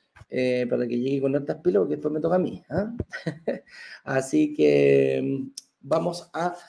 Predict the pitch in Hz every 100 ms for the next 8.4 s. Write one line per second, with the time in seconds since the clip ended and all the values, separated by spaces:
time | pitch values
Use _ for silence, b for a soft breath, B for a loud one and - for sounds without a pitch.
0 | B - 302 370 - _ - - 220 214
1 | 196 202 240 196 185 226 175 139 - 139
2 | 160 160 156 156 160 - 180 170 - -
3 | 180 175 - 160 156 151 143 131 139 143
4 | 156 b b b _ _ - - - -
5 | - 139 151 156 - 120 120 120 120 127
6 | 139 139 B _ - - 135 - - 127
7 | 131 123 123 120 107 110 - - - -
8 | _ _ - 196